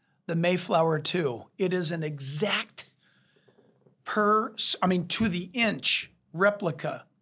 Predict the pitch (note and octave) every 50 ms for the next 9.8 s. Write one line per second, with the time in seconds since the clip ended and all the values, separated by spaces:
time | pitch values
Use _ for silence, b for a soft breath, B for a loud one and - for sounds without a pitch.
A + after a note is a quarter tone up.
0 | - F#3+ F3+ F3 D#3+ E3 E3 E3 E3 F3 E3 - G3+ F3+ E3+ E3+ D#3 D3 D3 D3
1 | D3+ D3 C#3 C3+ A#2+ A2 - _ _ B B B B B B B B B B B
2 | B B B - G3 A#3+ - - _ _ _ _ _ - - - - - F3+ D#3
3 | F3+ F#3+ F#3 - - - - A#3+ A#3+ C4+ D4 D4 A3+ G3+ F3+ E3+ E3 G3 F#3 E3+
4 | E3 E3 D#3 D#3 D3 C#3+ C#3 C3 C3 C#3+ - - - - - - A3 A3 G#3 G#3+
5 | A#3+ B3 A3+ - - G#3 F#3+ F#3 - A#3+ C#4 D4+ E4 E4+ - - - _ _ _
6 | _ _ _ _ _ _ _ _ _ _ _ - - - A3+ A3+ A3 A3 A3 G#3
7 | G#3 G#3+ - - _ - - E3 F#3 F#3+ F3+ - - - D3+ C3+ - - _ _
8 | _ _ _ _ _ _ _ _ _ _ _ _ _ _ _ _ _ _ _ _
9 | _ _ _ _ - - E3+ F3 - F#3+ F#3 E3 C3 A#2+ - -